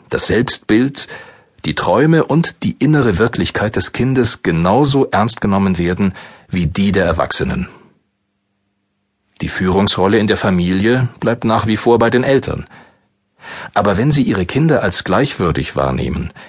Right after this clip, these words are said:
ihre individuellen Eigenschaften respektieren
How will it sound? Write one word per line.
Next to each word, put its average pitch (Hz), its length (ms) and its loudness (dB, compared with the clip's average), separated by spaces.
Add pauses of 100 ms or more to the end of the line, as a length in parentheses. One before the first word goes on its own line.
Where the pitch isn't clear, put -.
(340)
ihre 82 420 2
individuellen 113 800 2
Eigenschaften 110 680 0
respektieren 85 840 -2